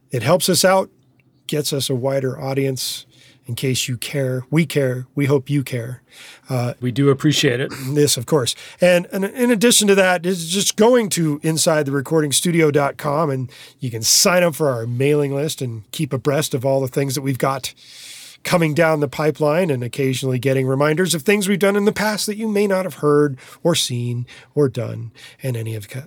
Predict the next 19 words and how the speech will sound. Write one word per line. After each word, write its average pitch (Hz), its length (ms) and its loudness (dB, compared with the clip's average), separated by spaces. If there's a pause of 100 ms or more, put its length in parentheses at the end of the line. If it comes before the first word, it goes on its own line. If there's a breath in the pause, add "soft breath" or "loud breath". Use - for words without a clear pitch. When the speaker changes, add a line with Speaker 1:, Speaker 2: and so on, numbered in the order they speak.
Speaker 1:
kind 120 240 -8
of 101 160 -12
good 113 200 -8
stuff. - 540 -2
In 277 140 6
addition 233 640 2
to 160 140 0
that, 123 360 0
I 160 140 2
did 240 340 0
mention 190 380 0
something 151 520 -2
in 180 260 -4
the 160 80 0
podcast 131 720 -4
late 151 500 0 (500)
this 131 360 -2
episode 151 600 0 (340 loud breath)
called 139 380 2